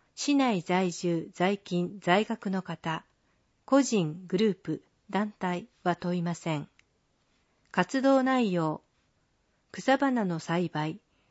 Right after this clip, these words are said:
その他の花壇等の管理、空き缶、吸い殻等のゴミ、落ち葉、枯れ枝の収集、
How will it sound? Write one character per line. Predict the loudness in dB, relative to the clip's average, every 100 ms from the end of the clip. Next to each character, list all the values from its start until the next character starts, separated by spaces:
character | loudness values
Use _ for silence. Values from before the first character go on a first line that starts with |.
| _
そ | -2
の | 0 0
他 | 0
の | 0 -2
花 | -4 -2 0
壇 | -2
等 | -2 -2 0
の | -2
管 | -4 -4 -4
理、 | -6 -8 -10 _ _ _ _ _ _ _ -6
空 | -6
き | -4 -8
缶、 | -4 -2 -2 -6 _ _ _
吸 | 0
い | 0
殻 | 0 0 0
等 | 0 -2 -2
の | -4 -6 -10 _
ゴ | -4
ミ、 | -2 0 -2 _ _ _ -2
落 | -2
ち | -2 -4
葉、 | -2 -4 -6 _ _ _ _
枯 | -2 0
れ | 2 2
枝 | 0 -2
の | -2 -4
収 | -2 -2
集、 | -2 -6 -4 -4 -4